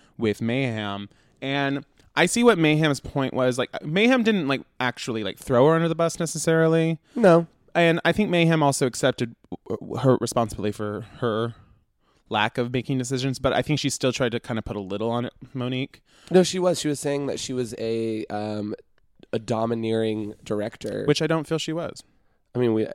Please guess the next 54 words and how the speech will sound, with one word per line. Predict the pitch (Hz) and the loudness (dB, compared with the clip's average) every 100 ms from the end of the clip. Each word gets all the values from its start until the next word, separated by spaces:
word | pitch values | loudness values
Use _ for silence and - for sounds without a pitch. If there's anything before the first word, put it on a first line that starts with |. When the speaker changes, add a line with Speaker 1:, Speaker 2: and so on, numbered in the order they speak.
| - | -6
Speaker 2:
I | 113 | 0
don't | 113 | 2
know. | 110 110 107 | 4 2 0
She, | - | -2
maybe | 113 117 | 0 0
she | 117 123 | 0 -2
was. | 117 113 | -2 -2
We | 107 | -4
didn't | 110 | -6
get | 104 | -6
to | 107 | -8
see | - 113 | -6 -8
part | - 107 | -8 -10
of | 101 | -10
it, | 107 | -10
probably. | 107 101 101 107 | -8 -8 -8 -8
But | 101 110 - - | -6 -6 -6 -2
I, | 135 - | -2 0
I | 147 | -2
think, | 160 151 | 0 0
like, | 143 117 - _ _ _ _ | 0 0 -6 _ _ _ _
that's | - 151 - | 4 4 6
not | 151 - | 2 4
the | 127 | 2
worst | 113 117 - | 4 2 0
kind | 120 107 | -4 -2
of | 104 | -2
insult | 104 110 | -4 -6
to | 110 | -6
throw | - 107 | -4 -4
at | 104 | -4
someone. | 104 104 110 | -6 -4 -4
She | 117 156 | 0 2
was | 143 | 4
just | 131 | 2
Speaker 1:
No. | |
Speaker 2:
domineering | 131 123 127 123 123 120 | 2 2 2 2 2 2
director, | - 117 - | 0 -2 -2
but | 113 - | -2 0
that's | 127 | 0
like, | 131 123 156 | -2 0 2
okay, | 185 180 | 2 4
well, | 160 147 | 2 2
maybe | 151 147 | 2 0
step | - - 127 - | -2 -6 -8 -6
your | |
pussy | 113 120 - | -4 -4 -4
up | 117 107 | -6 -4
then. | 110 113 110 - - - | -4 -4 -10 -20 -6 4
Speaker 1:
But | 233 214 - | 4 4 0
I | 160 | 2
will | 170 180 | 2 0
say, | 175 175 151 147 - - - - | -2 -2 -2 -4 -10 -20 -20 -6
domineer-, | 165 165 180 175 | 2 4 4 2